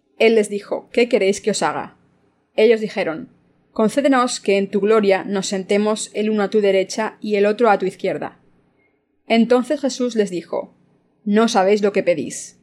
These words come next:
¿Podéis beber del vaso que yo bebo o ser bautizados con el bautismo con que yo soy bautizado?". Ellos dijeron: "Podemos". Jesús les dijo: "A la verdad,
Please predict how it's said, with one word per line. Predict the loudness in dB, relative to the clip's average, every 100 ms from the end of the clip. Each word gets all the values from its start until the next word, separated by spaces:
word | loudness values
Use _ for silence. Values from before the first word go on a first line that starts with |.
| _ _ _ _
¿Podéis | 0 4 4 4
beber | 2 2 2
del | 2
vaso | 2 2 0 -2 -4 -4
que | 0
yo | 2
bebo | 4 2 2 -4 _
o | -4 0
ser | 2 4
bautizados | 4 2 0 0 0 -2
con | -4
el | -2
bautismo | -2 -2 -4 -4 -4 -4
con | -6 -4
que | -2
yo | 0 0
soy | -2 -2
bautizado?". | -4 -4 -4 -4 -4 -10 _ _ _ _ _ _ _ _ _ _
Ellos | 2 2 2
dijeron: | -4 -4 -4 -6 -16 _ 0
"Podemos". | 2 4 0 -6 -12 -18 _ _ _ _ _ _
Jesús | -6 -2 -2 0
les | -2
dijo: | -4 -6 -8 -8 _
"A | 2
la | 2
verdad, | 4 2 2 2 -2